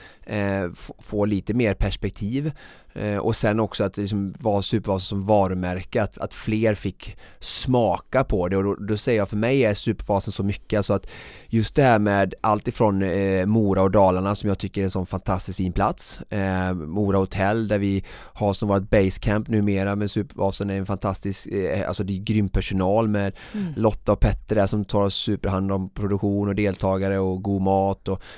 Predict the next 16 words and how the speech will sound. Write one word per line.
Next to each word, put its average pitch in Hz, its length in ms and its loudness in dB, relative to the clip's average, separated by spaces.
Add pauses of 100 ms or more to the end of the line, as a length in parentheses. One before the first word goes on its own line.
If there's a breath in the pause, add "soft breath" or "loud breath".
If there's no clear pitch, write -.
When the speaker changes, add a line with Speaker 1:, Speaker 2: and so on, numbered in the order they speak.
(120 loud breath)
Speaker 1:
nära 98 420 4
till 98 240 2
liksom 98 340 0
målet 98 420 4
där 101 60 -2
folk 98 200 -2
kan 101 100 -2
krypa 98 440 -2
in 98 240 -2
och, 95 180 -2 (640 loud breath)
och 120 200 -4
sen 110 260 4
liksom, 110 260 -2
eh, 110 340 0
fina 113 300 0
arenan, 120 720 4